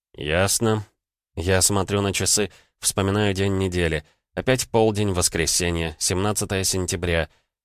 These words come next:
Ну, хоть тут память не отказала. «Костюм надо вернуть». Лена кивает мне на вешалку, на которой висят брюки и пиджак. «Я пообещала ребятам проконтролировать».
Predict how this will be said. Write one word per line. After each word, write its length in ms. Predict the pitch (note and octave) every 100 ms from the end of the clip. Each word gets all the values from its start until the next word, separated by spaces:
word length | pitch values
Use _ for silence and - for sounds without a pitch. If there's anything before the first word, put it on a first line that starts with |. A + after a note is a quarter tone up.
| _
Ну, 160 | F#2+ A#2
хоть 280 | A#2+ A2 _
тут 240 | B2+ -
память 360 | - F2 D#2+ -
не 120 | E2
отказала. 680 | D#2+ - E2 D#2 D#2+ D#2 D2+ _ _ _ _ _ _
«Костюм 440 | - G#2+ - B2+
надо 200 | A2 G2
вернуть». 560 | F#2 G2 G2 F#2+ - - _ _
Лена 300 | - F2 F2
кивает 400 | E2 E2+ F2 E2+
мне 240 | E2 F2 E2+
на 100 | E2+
вешалку, 440 | F#2+ F#2+ E2+ D#2+
на 120 | E2
которой 380 | D#2 E2 F2+ E2+
висят 360 | E2 D#2+ F#2 D#2
брюки 320 | D#2 E2+ F2
и 80 | D#2+
пиджак. 520 | E2+ D#2 D#2+ D#2 - _ _ _ _
«Я 180 | F#2 G2+
пообещала 600 | G#2 G2+ G2 - G#2+ G#2
ребятам 440 | F#2+ G2 G2 F#2+
проконтролировать». 880 | F#2 F#2+ F#2+ F#2 G2 G#2 G2 D#2+ -